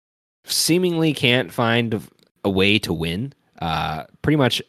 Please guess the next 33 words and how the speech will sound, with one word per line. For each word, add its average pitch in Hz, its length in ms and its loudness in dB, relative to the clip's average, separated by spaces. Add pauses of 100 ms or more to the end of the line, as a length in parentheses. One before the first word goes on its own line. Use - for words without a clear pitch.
(680)
anywhere. 113 400 4
They 113 160 2
did 135 240 2
ended 127 320 0
up, 110 320 0
uh, 80 320 -4
or - 80 -12
sorry, 80 240 -6
they 98 120 -4
did 147 180 2
end 131 160 0
up 98 200 -2
beating 110 240 -2
Tulane 90 560 -6 (320)
a - 80 -6
few 233 260 -2
weeks 139 280 2
ago, 78 400 -4 (460)
uh, 78 180 -2
before 87 360 -2
Tulane 87 400 -2
started 87 360 -2
their 85 340 -2
monster 87 460 -4
stretch. - 560 -2 (540)
Um, 76 500 -6 (260)
but 85 300 2 (1080)
in 151 160 6
the 151 100 6
game 123 340 4
since, - 720 0 (220)
let's 90 140 -8
see, 82 400 -4